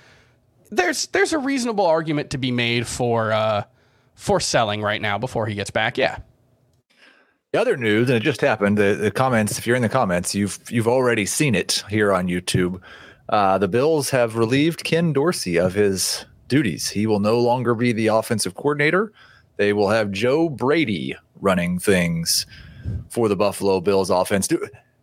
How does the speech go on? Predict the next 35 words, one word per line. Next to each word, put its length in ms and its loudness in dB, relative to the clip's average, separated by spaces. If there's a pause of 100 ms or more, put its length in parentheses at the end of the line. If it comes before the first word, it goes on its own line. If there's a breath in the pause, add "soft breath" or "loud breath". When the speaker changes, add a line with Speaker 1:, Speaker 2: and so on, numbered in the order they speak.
(380)
Speaker 2:
is 140 0
this 140 0
actually 420 2
a 40 0
good 220 -2
thing? 320 -2 (600)
This 140 0
does 140 0
Speaker 1:
I 20 0
Speaker 2:
not 100 2
Speaker 1:
have 60 0
Speaker 2:
make 100 4
Speaker 1:
no 80 2
Speaker 2:
me 60 2
feel 160 2
Speaker 1:
idea. 100 2
Speaker 2:
better. 340 -2 (280 loud breath)
This 100 0
does 100 2
Speaker 1:
It's, 60 0
Speaker 2:
not 140 2
Speaker 1:
it's 140 0
Speaker 2:
make 20 -4
me 60 2
Speaker 1:
one 80 2
Speaker 2:
feel 120 2
Speaker 1:
of 60 2
those, 160 -4
Speaker 2:
better. 140 0
Speaker 1:
it, 180 -12
it's 280 -2
one 160 -2
of 60 -4
those, 440 0
um, 600 0